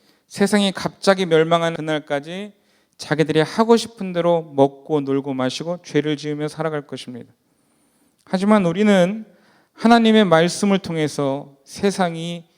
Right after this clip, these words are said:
위기에 처해 있다는 사실을 아는 사람들입니다.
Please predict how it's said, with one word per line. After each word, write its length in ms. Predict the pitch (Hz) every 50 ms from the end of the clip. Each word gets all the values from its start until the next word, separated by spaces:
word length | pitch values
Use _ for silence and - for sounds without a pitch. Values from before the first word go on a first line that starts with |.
| _ _ _ _ _ -
위기에 540 | 135 135 151 151 156 165 165 160 160 160
처해 380 | - - - - 220 214 208 196
있다는 440 | 190 190 - - 160 160 156 151 151
사실을 600 | - - 160 151 - 156 147 160 165 170 175 - _ _ _ _ _ _ _ _ _
아는 400 | - - 117 120 131 151 165 165
사람들입니다. 760 | 156 160 156 151 151 143 131 123 123 107 98 98 95 _